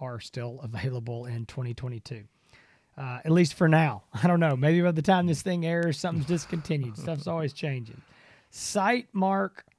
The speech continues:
Speaker 1: Wraith. Now, I wanna just go ahead, 'cause we're gonna talk about the Wraith over and over and over. Wraith is W R A I T H. If you just look at it real quick,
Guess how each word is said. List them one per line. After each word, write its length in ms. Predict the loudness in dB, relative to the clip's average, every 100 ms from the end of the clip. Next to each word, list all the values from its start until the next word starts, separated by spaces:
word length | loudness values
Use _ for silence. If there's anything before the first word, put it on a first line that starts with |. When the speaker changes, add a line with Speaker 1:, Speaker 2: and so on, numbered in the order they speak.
| _
Speaker 1:
Wraith. 800 | -6 0 4 4 2 -2 -6 -16 _ _ _ -2
Now, 240 | 0 0
I 40 | 0
wanna 180 | 0 0
just 240 | -4 -8
go 120 | -10
ahead, 140 | -10 -12
'cause 120 | -10
we're 60 | -6
gonna 120 | -6
talk 80 | -6
about 120 | -8
the 80 | -12
Wraith 300 | -12 -12 -8
over 160 | -6
and 80 | -6
over 100 | -6
and 80 | -8
over. 200 | -12 -18 _
Wraith 420 | 0 2 2 -2 -10
is 180 | -12
W 720 | -6 -2 0 0 -2 -2 -4 -6
R 400 | -4 0 0 -2 -6
A 400 | -4 -2 -2 -4 -8
I 460 | -10 -8 -4 -4 -6 -8
T 340 | -8 -6 -6
H. 360 | -8 -10 -12 -14
If 140 | -10 -4
you 60 |
just 240 | -2 -2 0
look 240 | -2 -2
at 140 | -4
it 80 | -2
real 200 | -2 -4
quick, 380 | -2 -2 0